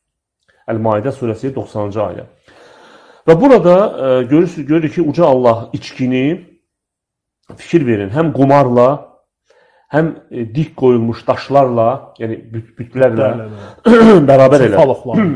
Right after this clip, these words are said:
Speaker 1: <clears throat> Bəli, həmçinin fal oxları ilə, yəni şeytan əməlindən olan Bunlarla bərabər etdi.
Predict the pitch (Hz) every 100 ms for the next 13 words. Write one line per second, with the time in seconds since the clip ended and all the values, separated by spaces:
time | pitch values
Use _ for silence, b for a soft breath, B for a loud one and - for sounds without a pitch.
0 | 120 - 120 117 127 185 175 175 175 190
1 | 165 - 135 120 110 95 117 117 127 127
2 | 143 127 120 120 123 117 123 151 b b
3 | b _ 107 101 - 107 117 123 139 127
4 | 117 117 123 98 -